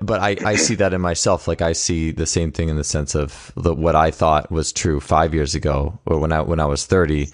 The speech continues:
I don't agree with anymore. Like, like, and how my pendulum has swung back and forth on a lot of things, um, over a period of time.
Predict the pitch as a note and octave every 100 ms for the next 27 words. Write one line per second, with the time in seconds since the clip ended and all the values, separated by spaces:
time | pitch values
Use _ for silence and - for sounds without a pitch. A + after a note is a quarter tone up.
0 | - _ _ - E2+ D#2+ - F#2 E2 C#2+
1 | F2+ G2 D#2+ D#2+ D2+ C#2+ C#2+ C#2+ - D2+
2 | - - D2+ C#2+ - - D#2 D#2 E2 D#2
3 | C#2+ - D#2+ D#2+ - G#2+ A#2 F2+ F2 E2
4 | D#2 - E2+ D#2 D#2+ D#2 - D2 - F2
5 | E2+ D#2 D2 D2 D2+ D2 - G#2+ F2 D#2
6 | - _ - _ _ - E2 D#2+ D2+ D#2
7 | - - E2 D#2+ D2 - E2+ D2 - G#2
8 | F2+ E2